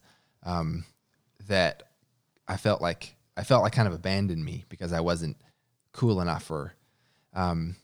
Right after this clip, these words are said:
and so I just went through this season of just, like, really, I was very <laughs> sad. Um, I didn't feel loved at all. I felt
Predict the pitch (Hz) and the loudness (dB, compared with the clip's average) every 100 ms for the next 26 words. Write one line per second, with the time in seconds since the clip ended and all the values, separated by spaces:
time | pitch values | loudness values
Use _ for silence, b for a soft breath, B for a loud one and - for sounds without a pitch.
0 | _ - 98 98 92 104 - - 104 90 | _ -6 -2 2 2 2 -2 -2 -2 -2
1 | - - 104 101 90 82 87 - _ _ | -4 0 0 0 -2 -4 -8 -12 _ _
2 | 80 78 - _ _ _ _ _ _ _ | -6 -6 -10 _ _ _ _ _ _ _
3 | _ _ 104 110 123 107 95 87 - _ | _ _ -8 2 4 6 2 -2 -6 _
4 | _ _ _ _ _ _ _ _ 95 92 | _ _ _ _ _ _ _ _ -4 -2
5 | - - 110 104 90 - 123 104 90 - | -4 2 4 4 0 2 2 4 2 0
6 | - B B B B B B 104 98 92 | -4 B B B B B B 0 2 2
7 | 87 - 107 104 - 117 104 80 76 90 | -2 -2 -2 -2 -2 0 0 -2 -4 -2
8 | 95 85 87 87 85 76 | 0 0 -2 -2 -2 -4